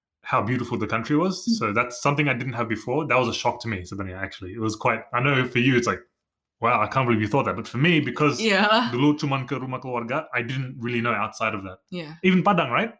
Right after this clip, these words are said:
Speaker 2: Yeah.
Speaker 1: Dulu,
Speaker 2: Hamzah.
Speaker 1: dulu selalu ke Padang, kan?
Speaker 2: Yeah.
Speaker 1: tapi cuman buat ke rumah keluarga. So, I didn't, I thought Padang was so boring.
Speaker 2: Iya.
Speaker 1: Terus pas ke situ buat beneran traveling ke situ,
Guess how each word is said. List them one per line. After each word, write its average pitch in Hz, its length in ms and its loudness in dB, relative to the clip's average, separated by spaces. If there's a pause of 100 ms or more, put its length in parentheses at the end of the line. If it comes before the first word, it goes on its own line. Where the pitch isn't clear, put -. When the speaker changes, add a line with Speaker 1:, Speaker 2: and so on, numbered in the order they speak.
Speaker 2:
Yeah. 170 240 -14 (500)
Speaker 1:
Dulu, 147 160 6
Speaker 2:
Hamzah. 320 220 2 (100)
Speaker 1:
dulu 160 240 2
selalu 185 340 0
ke 180 120 -6
Padang, 160 320 0
kan? 175 160 -4 (100)
Speaker 2:
Yeah. 202 160 -2 (600)
Speaker 1:
tapi 147 240 -4
cuman 160 320 0
buat 151 240 -2
ke 147 160 -2
rumah 139 240 -2
keluarga. 131 320 0
So, 160 80 -4
I 165 100 4
didn't, 202 300 4
I 170 80 2
thought 202 240 -2
Padang 135 320 -2
was 101 160 -6
so 175 240 4
boring. 123 440 2
Speaker 2:
Iya. - 360 -6
Speaker 1:
Terus 202 240 -8
pas 202 160 0
ke 190 80 -6
situ 185 240 -4
buat 160 240 -2 (160)
beneran 135 480 0
traveling 127 400 -4
ke 117 80 -10
situ, 156 320 -4